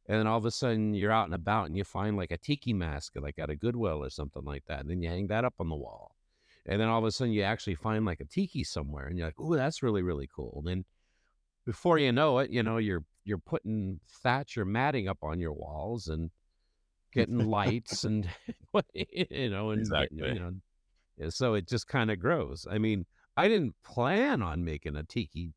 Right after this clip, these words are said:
Speaker 1: bedroom, but it just sorta <laughs> happened. And I think for a lot
Speaker 2: Yeah.
Speaker 1: of other people, when, when they build home bars, they don't, it wasn't like, they probably didn't plan on it. It just sorta happens. And, um, I'll t-, yeah, and, and, and it's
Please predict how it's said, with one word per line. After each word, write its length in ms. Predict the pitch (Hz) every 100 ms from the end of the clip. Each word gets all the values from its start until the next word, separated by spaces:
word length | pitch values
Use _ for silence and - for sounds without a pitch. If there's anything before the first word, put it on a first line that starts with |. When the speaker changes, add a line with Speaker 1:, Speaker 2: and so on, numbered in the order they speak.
| -
Speaker 1:
bedroom, 460 | 78 76 82 113 - _ _ _ _ _
but 120 | 110
it 100 | 90
just 200 | 80 120
sorta 300 | - 139 95
<laughs> 100 | 82
happened. 440 | 107 107 - - -
And 140 | 117 123
I 80 |
think 220 | 117 143 -
for 100 | 117
a 40 |
lot 200 | 101 85
Speaker 2:
Yeah. 0 |
Speaker 1:
of 80 | 85
other 180 | 98 131
people, 320 | 117 101 78
when, 200 | 82 78 -
when 160 | 104
they 100 | 90
build 240 | 78 104 85
home 220 | 127 135
bars, 420 | 80 76 73 - _ _ _ _ _
they 100 | 110
don't, 280 | 113 120 101 _ _ _
it 80 | 107
wasn't 240 | 120 117
like, 160 | 107 82
they 120 | 101
probably 260 | - 151 123
didn't 220 | 98 73
plan 320 | - 131 156
on 180 | 87 82
it. 120 | 87
It 80 | 82
just 220 | 90 110
sorta 240 | - 98 73
happens. 580 | 117 165 _ 58 - - -
And, 340 | 104 92 87
um, 320 | 85 76 78 - _ _ _ _ _ _ _ _ _ _ _
I'll 140 | - 117
t-, 280 | _ _ 120
yeah, 160 | 147 82
and, 180 | 113
and, 340 | 95 113 117 117
and 100 | 107
it's 180 | 131 -